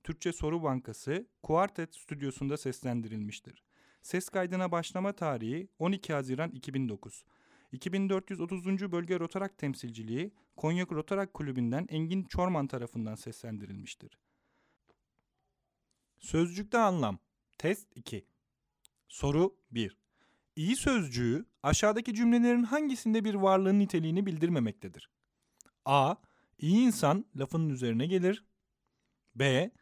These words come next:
Size iyi bir araba verelim. C. Bence sizin müdür iyi bir yönetici. D. Bu kış İstanbul'a iyi kar yağdı. E.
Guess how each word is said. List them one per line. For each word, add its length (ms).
Size 280
iyi 200
bir 160
araba 240
verelim. 420
C. 400
Bence 300
sizin 260
müdür 380
iyi 200
bir 80
yönetici. 600
D. 400
Bu 140
kış 260
İstanbul'a 560
iyi 140
kar 240
yağdı. 460
E. 300